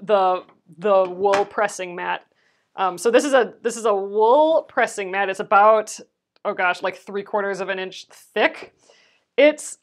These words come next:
awesome. Like, uh, that was just high heat here. It's still cool on the other side, so I'm not worried about it. Like, well, you know, I'm a little worried about pressing on my table here. Usually, this is the first time I've really done that. Um, so I'd still rather press on the wood here, but I, I just love it.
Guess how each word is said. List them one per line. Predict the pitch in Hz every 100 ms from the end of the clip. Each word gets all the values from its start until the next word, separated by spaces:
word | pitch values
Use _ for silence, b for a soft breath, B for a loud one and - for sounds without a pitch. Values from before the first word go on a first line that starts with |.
| -
awesome. | 220 190 - 185
Like, | 185 190 -
uh, | 220 214
that | 226
was | 254
just | 262 226
high | - 220 220
heat | 233 214 -
here. | 208 202
It's | 196 208 -
still | - 226 226 226
cool | - 247 190 180 196 196 B B B
on | 208
the | 196
other | 190 190 196
side, | - 180 180
so | 180
I'm | 190
not | 185 185 -
worried | 190 185 185 180 180
about | 170 175 175 175
it. | 165
Like, | 170 - _ _
well, | 185 180 -
you | 190
know, | 175
I'm | 175
a |
little | 226 254
worried | 226 185
about | 185 -
pressing | - 233 240 233
on | 220
my | 226 247
table | 254 240 220
here. | 226 202
Usually, | 202 220 196 202
this | 196
is | 220
the | 202
first | 214 196
time | 208 185
I've | 185
really | 190 175
done | 180 180
that. | 175 185 b b b -
Um, | 185 165 165 - _ - _ - -
so | 202
I'd | 180
still | - 240 202 196
rather | 190 185
press | 190 214 190
on | - 180 180
the | 175 175
wood | 160 196 190
here, | 180 175
but | 175 180
I, | 202 214 220 220
I | - 220
just | 185
love | 175 170
it. | 180